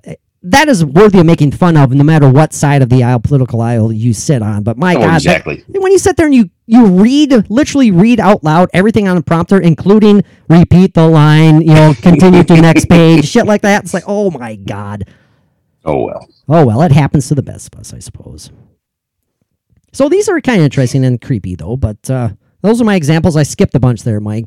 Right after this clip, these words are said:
Speaker 1: but don't
Speaker 2: Well,
Speaker 1: mess with
Speaker 2: yeah, you could go
Speaker 1: scarecrows and
Speaker 2: on and on and on, I bet.
Speaker 1: No, absolutely. You know, I just, and, and again, what a <clears throat>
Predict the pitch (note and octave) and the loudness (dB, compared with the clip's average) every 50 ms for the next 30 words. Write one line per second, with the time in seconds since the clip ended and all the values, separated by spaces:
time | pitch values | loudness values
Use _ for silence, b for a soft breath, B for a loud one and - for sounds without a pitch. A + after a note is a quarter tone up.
0 | - - A2 G#2+ F#2+ - _ _ _ _ _ _ _ _ _ _ F3 G3 - G#3 | -8 -8 -8 -8 -10 -14 _ _ _ _ _ _ _ _ _ _ 0 2 2 2
1 | G#3+ - - G3 G3 F3+ F#3 G#3 G#3+ G#3 F3+ G3 G3+ G3 - - F3+ - - F#2+ | 0 0 0 0 0 2 2 2 2 2 0 0 2 2 2 2 2 2 0 0
2 | F2+ E2+ E2+ F2 - G2 F#2 E2 D2 D2+ F2 G2+ G#2 F2+ D2 C2+ B1+ - G#2+ A2 | 0 -2 -2 -2 -2 -2 -2 -2 -2 -2 -2 -2 -2 -2 -2 -4 -4 -4 -4 -4
3 | - - - - - E3 C#3+ C#3 C3+ B2 A#2 - - A2 D#2+ - _ _ - D2+ | -4 -6 -10 -10 -4 -2 -2 -2 -2 -4 -6 -8 -10 -12 -16 -16 _ _ -20 -20
4 | - - _ - G#4 G4+ F4 F4 F4 E4+ - - - - A#3 A#3+ A3+ - G3 G3+ | -20 -20 _ -16 -12 -8 -8 -6 -6 -6 -8 -8 -8 -8 -8 -8 -6 -4 -2 -2
5 | G3 F3 D3+ C3+ D3 - G2+ E3 B3 - C#3 C3 B2+ A2+ F2+ D2+ | -2 0 0 -2 -2 -2 -2 -4 -4 -2 -2 -2 -2 -2 -4 -6